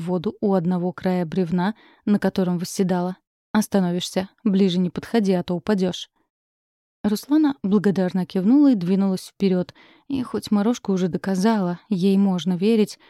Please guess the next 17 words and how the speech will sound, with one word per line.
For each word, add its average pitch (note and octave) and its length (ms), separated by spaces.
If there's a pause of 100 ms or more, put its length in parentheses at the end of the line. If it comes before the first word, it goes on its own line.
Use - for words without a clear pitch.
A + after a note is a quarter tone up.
(180)
Руслана F#3 440
все - 160
равно F3+ 240
прощупывала F#3 640
почву - 380
перед F3+ 240
собой F3 280
кончиком F3+ 480
меча. F#3 380 (440)
Идти - 280
по - 140
воде, F#3 560 (140)
под - 140
которой F#3 340
ничего F3+ 420
не F3+ 160
видно, G#3+ 360